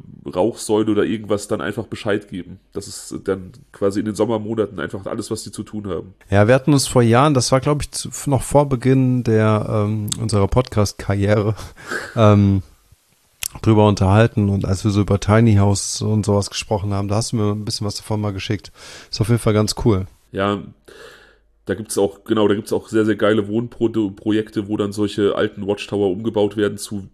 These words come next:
Speaker 1: sehr, sehr geilen so Tiny House-Objekten. Tiny House ist ja eh so eine Faszination und, und Passion von mir. Aber egal, weg davon,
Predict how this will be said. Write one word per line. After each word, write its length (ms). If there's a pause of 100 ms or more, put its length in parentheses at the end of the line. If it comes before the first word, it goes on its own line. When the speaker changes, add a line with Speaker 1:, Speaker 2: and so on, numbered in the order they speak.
Speaker 1:
sehr, 260
sehr 160
geilen 440
so 100
Tiny 320
House-Objekten. 560
Tiny 280
House 240
ist 120
ja 80
eh 140
so 120
eine 180
Faszination 840
und, 300
und 280
Passion 460
von 240
mir. 220 (240)
Aber 160
egal, 400
weg 220
davon, 500